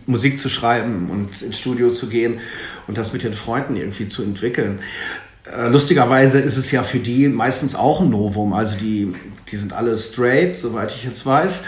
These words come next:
Und, äh, wir gehen ins Studio und die sagen, „Worüber willst du schreiben?“ Und dann, äh, sag ich denen, „Ja, habt ihr schon mal gehört, dass, äh, viel Ananassaft, äh, Sperma süßer schmecken lässt?“ Und so. Und alle so, „Wow.“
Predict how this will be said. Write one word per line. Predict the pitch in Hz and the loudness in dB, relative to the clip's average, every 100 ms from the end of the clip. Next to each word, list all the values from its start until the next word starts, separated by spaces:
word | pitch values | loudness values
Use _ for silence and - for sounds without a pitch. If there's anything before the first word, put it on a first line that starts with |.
| - - - | -10 -12 -8
Und, | - 117 117 107 123 | -2 0 0 -2 0
äh, | 117 117 | 2 2
wir | 117 | 4
gehen | 127 131 | 6 6
ins | 131 | 4
Studio | - 139 147 139 | 6 6 8 6
und | 131 | 4
die | |
sagen, | 120 127 127 | 4 4 4
„Worüber | 120 131 135 | 4 6 6
willst | 127 - | 4 4
du | 131 | -2
schreiben?“ | - 131 170 170 120 | -2 4 4 4 2
Und | 117 123 | -2 -2
dann, | 117 113 - - - - | -2 -2 -6 -12 -12 -10
äh, | 113 117 120 | -2 0 0
sag | 120 123 | 0 -2
ich | 131 | -2
denen, | 127 123 | -2 -2
„Ja, | 127 | 0
habt | 131 - | -2 -2
ihr | 135 | -2
schon | 139 | 0
mal | 127 | -2
gehört, | 127 127 143 135 | -2 0 0 0
dass, | 123 - - - - | -2 -2 -4 -4 -2
äh, | 117 | -2
viel | 117 139 131 | -2 0 2
Ananassaft, | 120 127 123 120 - 127 123 - - | 2 0 0 -2 -2 -2 -4 -6 -6
äh, | 117 113 110 98 - - - | -4 -2 -2 -4 -8 -16 -14
Sperma | - 139 127 127 | -2 4 6 6
süßer | 113 127 175 - | 4 4 2 2
schmecken | 165 156 160 | 2 0 2
lässt?“ | 147 175 180 160 | 4 4 2 0
Und | 147 | -2
so. | 160 143 | 0 0
Und | 127 | 0
alle | 120 127 | 2 0
so, | 107 104 | 0 2
„Wow.“ | 117 127 113 107 | 2 4 2 0